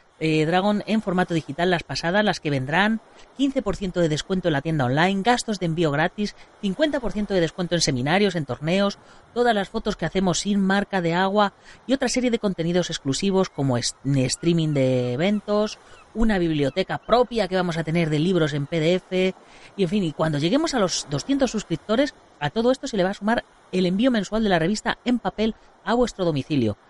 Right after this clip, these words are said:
Si estáis en España mensualmente y si estáis en otro país trimestralmente os mandaremos las tres juntas. Vamos, una especie de Netflix y de Amazon de las artes marciales, mezclado todo junto. Y de todo esto, por supuesto, sin trampa ni cartón,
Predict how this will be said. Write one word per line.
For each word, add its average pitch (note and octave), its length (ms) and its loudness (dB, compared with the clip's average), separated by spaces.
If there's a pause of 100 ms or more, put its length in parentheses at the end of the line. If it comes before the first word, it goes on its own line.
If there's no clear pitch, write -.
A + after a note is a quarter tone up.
(200)
Si C3+ 100 -4
estáis F#3+ 280 0
en E3 80 0
España F3+ 360 0
mensualmente F#3+ 760 0
y C#4+ 120 0
si B3 100 -2
estáis G3+ 240 -2
en F#3+ 80 0
otro F3+ 160 -2
país G#3 260 0
trimestralmente F#3 680 0
os F3 60 0
mandaremos D3 420 0
las C#3 160 -2
tres C3 200 -4
juntas. G#2+ 400 -4 (360)
Vamos, E3+ 280 2
una A3 100 2
especie E3+ 320 -2
de D3 100 0
Netflix C#4 540 0
y A3+ 80 0
de D#3+ 140 2
Amazon A#3 500 -2 (180)
de C#3 120 0
las B2+ 160 0
artes E3 240 0
marciales, A#2 420 0
mezclado B2 400 0
todo E3+ 320 0
junto. A2 320 -8 (800)
Y C4 140 0
de A#3 60 4
todo G3 240 0
esto, D4+ 300 -2 (260)
por D#3+ 100 2
supuesto, F#3 360 -2
sin C#3 180 -2
trampa G#3+ 400 -2
ni D#3 120 -6
cartón, B2 420 0